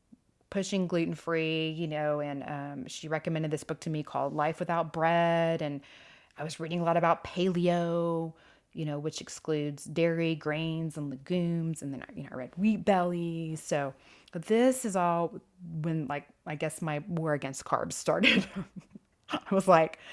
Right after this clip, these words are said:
"Carbs are the devil. Can't eat carbs." And, you know, bread is like the poster child of carbs, right? I mean, when you think of carbs, you think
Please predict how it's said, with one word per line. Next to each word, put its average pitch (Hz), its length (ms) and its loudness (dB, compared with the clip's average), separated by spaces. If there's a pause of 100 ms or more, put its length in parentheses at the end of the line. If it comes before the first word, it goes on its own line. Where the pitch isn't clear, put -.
(420)
"Carbs 285 300 8
are - 20 2
the 214 100 -2
devil. 294 500 6 (1000)
Can't 240 200 -2
eat 254 120 -2
carbs." 196 520 6 (720)
And, 196 100 2
you 196 40 2
know, 180 200 6
bread 220 280 0
is 381 140 4
like 381 160 6
the 196 80 6
poster - 480 -2
child - 340 -4
of - 100 -10
carbs, - 360 -4
right? 165 300 2
I - 40 -4
mean, 170 120 0
when 180 80 2
you 190 80 2
think 285 180 0
of 269 120 -2
carbs, 170 580 2
you 165 120 -2
think 156 240 -6